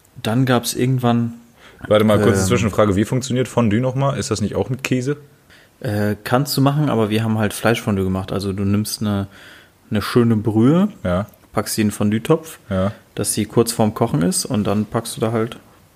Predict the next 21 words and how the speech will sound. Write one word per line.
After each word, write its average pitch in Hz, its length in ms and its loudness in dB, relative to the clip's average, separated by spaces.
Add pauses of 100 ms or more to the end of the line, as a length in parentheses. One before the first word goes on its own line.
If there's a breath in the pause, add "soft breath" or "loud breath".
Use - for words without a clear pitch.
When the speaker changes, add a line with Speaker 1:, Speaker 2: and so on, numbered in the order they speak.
(120)
Speaker 1:
Fleisch 139 260 2
auf 98 100 -4
deinen 95 180 -4
Stab. - 320 -2
Also, 98 280 -2 (680 loud breath)
Speaker 2:
Ach 101 180 4
so, 107 220 4
Speaker 1:
äh, 92 40 -4
wir 107 140 2
Speaker 2:
also 110 120 4
Speaker 1:
hatten, 110 100 4
Speaker 2:
bei 113 100 6
Raclette 110 340 2
Speaker 1:
wir 104 40 2
Speaker 2:
wird 110 100 2
Speaker 1:
hatten - 60 -6
Speaker 2:
gebraten 113 600 2
und 107 180 0
bei 104 120 4
Fondue 98 380 -2
gekocht. 90 460 -6